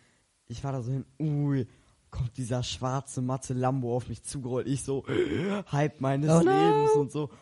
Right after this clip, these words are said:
Speaker 1: Und ich wollte so gerade Handy rausholen, erstmal Powerbank, weil ich hatte Maxis Powerbank noch. Die ist, by the way, voll gut, hundert Prozent und der verliert nur
Speaker 2: Nice.
Speaker 1: einen Punkt.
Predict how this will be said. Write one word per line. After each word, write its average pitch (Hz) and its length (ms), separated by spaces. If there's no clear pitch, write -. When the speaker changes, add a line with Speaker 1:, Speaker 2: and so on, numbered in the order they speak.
Speaker 1:
Und 147 280
ich 143 220
wollte 151 220
so 135 80
gerade 139 420
Handy 175 400
rausholen, 165 800
erstmal 131 540
Powerbank, 123 580
weil 120 120
ich 120 100
hatte 120 140
Maxis 120 320
Powerbank 113 420
noch. 110 200
Die 123 80
ist, 131 100
by 120 120
the 110 80
way, 110 160
voll 120 280
gut, 113 320
hundert 117 320
Prozent 127 480
und 107 160
der 104 120
verliert 120 360
nur 131 120
Speaker 2:
Nice. 101 120
Speaker 1:
einen 104 120
Punkt. 113 420